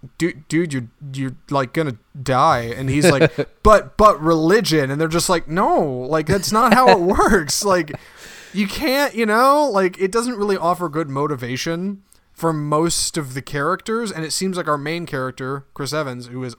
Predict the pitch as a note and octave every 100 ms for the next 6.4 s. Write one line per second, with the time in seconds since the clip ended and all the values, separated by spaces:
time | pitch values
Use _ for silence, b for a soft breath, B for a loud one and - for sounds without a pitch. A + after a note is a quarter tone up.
0 | - C#3+ F3+ F3+ F#3 A3+ E3+ - C3+ B2
1 | C#3 b b b - D3+ D#3+ E3+ C#3+ D3+
2 | C3+ C3 C#3 F3+ - A#3 A#3+ E3+ C#3 C3+
3 | B2 C3+ - D3 C3 D#3+ F3 A#3 D#3+ D#3+
4 | E3 b b b - E3 D#3 _ - E3
5 | A#3+ B3 B3 B3 A3+ _ - A#3+ B3 G#3+
6 | B3+ G3+ B2 A2+